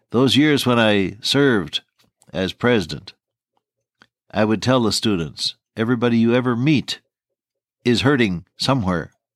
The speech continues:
Find out where the hurt is and help to heal it, and you'll be a blessing." Everybody you ever meet is hurting somewhere. Find out where the hurt is and help to heal it, and you'll be a blessing.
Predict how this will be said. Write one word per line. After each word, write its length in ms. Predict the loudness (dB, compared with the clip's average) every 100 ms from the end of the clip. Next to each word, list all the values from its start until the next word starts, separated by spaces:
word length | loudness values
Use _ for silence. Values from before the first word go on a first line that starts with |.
| _ -18 -16 -16 -20 _ _
Find 340 | -2 0 2
out 220 | 2 0 -2
where 120 | -2
the 100 | 0
hurt 220 | 0 0
is 160 | -2 -2
and 120 | -2
help 220 | -2 -2
to 80 | -4
heal 260 | -2 -2
it, 160 | -4 -10
and 140 | -10
you'll 160 | -8 -8
be 140 | -6
a 60 | -8
blessing." 460 | -6 -6 -6 -10 -18 _ _ _ _ _ _ _ _ _ _ _ _ _ _
Everybody 600 | 0 2 4 2 2 2 4
you 200 | 4 2
ever 200 | 0 0
meet 240 | 2 2
is 140 | 0
hurting 300 | 0 0 0
somewhere. 580 | 0 0 -2 -4 -6 -8 _
Find 320 | -4 -2 2
out 160 | 2 2
where 140 | 0
the 100 | 0
hurt 220 | 0 0
is 320 | 0 -2 -6 -12 _ _ _ _ _ _ _ _ _ _ -18
and 340 | -6 -4 -4 -2
help 280 | -2 -2
to 80 | -2
heal 240 | 0 2 0
it, 200 | -4 -10
and 160 | -6
you'll 140 | -4 -2
be 140 | -2
a 60 | -2
blessing. 520 | -2 -2 -2 -6